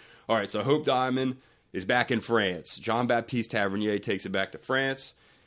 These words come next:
It's sixteen sixty-eight. He fucking is like, "Yo, anybody want this?" King Louis the fourteenth, the Sun King at the time, he loves gems,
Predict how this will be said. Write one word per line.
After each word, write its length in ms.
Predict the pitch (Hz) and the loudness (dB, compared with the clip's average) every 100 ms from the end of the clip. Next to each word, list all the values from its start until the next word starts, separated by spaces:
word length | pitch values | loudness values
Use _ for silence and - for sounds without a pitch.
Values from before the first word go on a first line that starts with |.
| _ - | _ -6
It's 160 | 90 | -4
sixteen 420 | - 143 - 127 | -2 -2 0 0
sixty-eight. 720 | 120 131 113 107 131 156 - - _ _ _ _ _ _ - | 0 -2 -2 2 4 4 0 -8 _ _ _ _ _ _ -8
He 120 | 110 | -2
fucking 640 | 120 110 113 104 104 104 | 0 0 0 0 -2 -2
is 120 | 101 | -2
like, 160 | 98 95 | -4 -2
"Yo, 140 | 120 | -2
anybody 240 | 110 196 311 | 0 0 0
want 220 | 202 247 | -2 -2
this?" 360 | 330 349 - - _ _ _ _ _ _ _ _ _ _ _ | -4 -6 -10 -20 _ _ _ _ _ _ _ _ _ _ _
King 200 | - 143 | 0 4
Louis 140 | 143 135 | 4 2
the 80 | - | 2
fourteenth, 560 | 143 135 170 160 147 | 2 2 4 2 0
the 60 | 110 | -2
Sun 280 | 165 156 151 | 2 2 2
King 360 | 123 117 123 | 2 2 0
at 100 | 104 | -4
the 80 | 101 | -2
time, 480 | 143 131 117 117 - _ | 0 2 2 0 -6 _
he 140 | 139 | 4
loves 260 | 131 156 127 | 6 4 2
gems, 500 | 101 101 117 127 | -2 -2 -2 -4